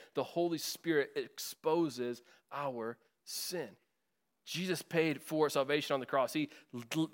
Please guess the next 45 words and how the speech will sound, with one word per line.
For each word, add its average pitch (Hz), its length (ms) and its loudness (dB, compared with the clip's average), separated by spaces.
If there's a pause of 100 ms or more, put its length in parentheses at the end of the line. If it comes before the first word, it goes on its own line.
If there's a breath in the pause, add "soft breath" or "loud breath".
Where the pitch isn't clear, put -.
came 185 280 6
to 165 140 2
earth. 147 100 2
He 151 100 0
lived 160 420 0 (220 loud breath)
sinless. 156 260 0
He 123 100 -2
died 160 320 2
on 175 100 6
a 147 40 2
cross, 143 280 2 (140)
rose 170 280 6
again, 151 140 0
ascended 180 360 -2
to 160 60 -10
the 143 60 -8
Father. 143 420 2 (220 soft breath)
But 156 140 -4
the - 40 -2
Holy 156 200 -4
Spirit 143 220 -2
exposes 131 880 -4
that 120 180 2
sin. 110 340 -4 (220 soft breath)
We 127 80 -8
find 156 500 2
salvation 131 460 2
through 131 180 -6
Christ 117 380 -2
alone. 113 280 -2 (800)
But, 156 140 -4
you 202 80 10
know, - 60 6
in 202 120 12
addition 185 440 8
to 175 140 8
exposing 180 880 6
our 151 300 8 (180 loud breath)
sin, 196 300 6
revealing 175 640 6
the 160 140 6
brokenness 165 640 6
of 151 160 2
our 143 100 6
heart, 160 220 4